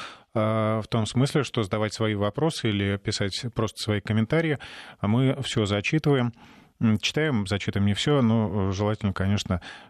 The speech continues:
э, все в рамках закона и в, по правилам <laughs> русского языка. WhatsApp девятьсот три сто семьдесят шестьдесят три шестьдесят три,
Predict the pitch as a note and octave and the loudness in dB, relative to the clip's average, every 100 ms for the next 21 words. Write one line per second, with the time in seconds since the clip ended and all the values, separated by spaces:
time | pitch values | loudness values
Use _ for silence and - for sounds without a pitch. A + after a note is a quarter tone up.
0 | - - F#2+ - - G#2+ A2+ F#2+ G2 G2+ | -8 -6 -6 -8 -2 -2 -2 -4 -4 -4
1 | - G2 - A#2+ G2+ G2 - D#3+ C#3 A#2+ | -4 -6 -8 -6 -4 -2 0 2 2 2
2 | G#2+ G#2+ G2+ F#2 - G#2+ G2+ - G#2 A#2 | 0 0 0 -2 -2 0 0 -2 -2 -2
3 | A2 - A2+ A#2 - A2 G#2+ A2 G2+ - | -2 -2 0 -2 0 0 0 -2 -4 -6
4 | - - - - C#3+ - C#3+ A2 A#2+ A#2+ | -10 -18 -6 -2 0 0 -2 0 -2 -2
5 | C#3 - A#2+ G#2 - A2 C3 A2+ G2+ G#2+ | -2 -2 -2 -2 -2 -2 0 0 0 -4
6 | - G#2 G#2+ A#2 G2+ G#2 F#2 G#2+ F#2+ - | -2 -2 0 -2 -2 -4 -4 -4 -4 -2
7 | G#2+ - - E3+ | -4 -4 -2 0